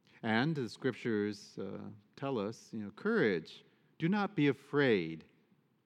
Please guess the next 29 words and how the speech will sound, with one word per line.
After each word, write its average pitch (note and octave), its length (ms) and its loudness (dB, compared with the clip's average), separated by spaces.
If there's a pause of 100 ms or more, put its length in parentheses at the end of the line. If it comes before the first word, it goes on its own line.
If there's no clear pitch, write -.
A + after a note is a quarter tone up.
(180)
It C3+ 120 2
is C#3 160 0
I." G#2+ 520 -2 (1000)
Read G#2+ 180 0
between A2+ 300 -2
the A2 80 -2
lines. F#2+ 600 -4 (600)
"Trust - 500 -6
me, F#2+ 320 -4 (560)
<laughs> - 580 -20
Peter." G3 320 -8 (2000)
The A2+ 60 -6
Lord G2 240 -2
seems G#2+ 240 -4
to - 60 -20
be G2+ 100 -8
putting G#2 320 -8
forth A2 540 -2
that, F2+ 220 -8 (360)
um, F2 360 -10 (540)
in A2+ 220 -4
this G2 260 -8
moment, G2+ 440 -6 (320)
he A2+ 80 -6
was G2+ 140 -8
saying, C#3+ 320 -6
"I A#2+ 100 -2
am B2 160 -4
present A#2 680 -4